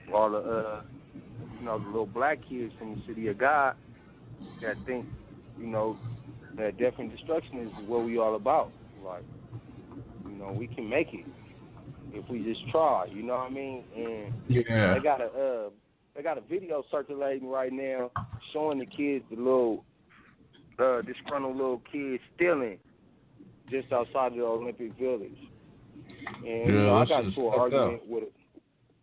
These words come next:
Speaker 1: Yeah. They was robbing the tourists like a motherfucking broad day, like, just robbing.
Speaker 2: Yeah.
Speaker 1: But,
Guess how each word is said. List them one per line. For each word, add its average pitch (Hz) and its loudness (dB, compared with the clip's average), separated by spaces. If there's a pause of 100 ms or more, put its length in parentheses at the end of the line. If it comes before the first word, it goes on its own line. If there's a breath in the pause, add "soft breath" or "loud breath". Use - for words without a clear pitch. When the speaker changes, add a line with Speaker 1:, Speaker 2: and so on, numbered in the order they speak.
(160)
Speaker 1:
Yeah. 107 0 (580)
They 123 6
was 117 0
robbing 120 4
the 110 -8
tourists 117 -2
like 107 -10
a - -8
motherfucking 104 -6
broad 107 4
day, 107 2
like, 90 -6 (500)
just 98 -10
robbing. 104 6
Speaker 2:
Yeah. 127 4 (3250 soft breath)
Speaker 1:
But, 143 4